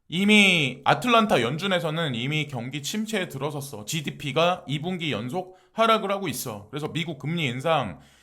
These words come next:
이제 시작인데 월가 올해 말 인하 예상. 왜, 왜 갑자기? 다 금리 인상한다라고 계속 얘기하는데 갑자기 연준에서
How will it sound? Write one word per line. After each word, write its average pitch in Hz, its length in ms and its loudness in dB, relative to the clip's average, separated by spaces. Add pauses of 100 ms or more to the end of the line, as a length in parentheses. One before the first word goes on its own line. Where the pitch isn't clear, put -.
(240)
이제 151 240 -2
시작인데 190 680 4
월가 139 720 0
올해 135 260 0
말 175 340 0
인하 139 360 0
예상. 110 500 -6
왜, 120 400 0
왜 139 180 4
갑자기? 120 580 -8 (760)
다 190 280 12
금리 190 300 2
인상한다라고 156 840 0
계속 135 280 -4
얘기하는데 131 720 0 (380)
갑자기 143 380 0
연준에서 151 800 -2